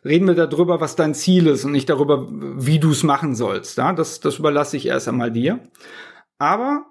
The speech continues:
das Situational Management heißt, du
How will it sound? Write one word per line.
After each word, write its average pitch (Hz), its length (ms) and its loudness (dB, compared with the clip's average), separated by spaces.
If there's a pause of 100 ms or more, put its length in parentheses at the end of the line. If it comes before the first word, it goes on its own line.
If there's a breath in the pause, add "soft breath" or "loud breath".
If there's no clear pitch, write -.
das 180 240 -2
Situational 214 640 2
Management 208 600 2
heißt, 190 380 -2 (540 loud breath)
du 180 440 2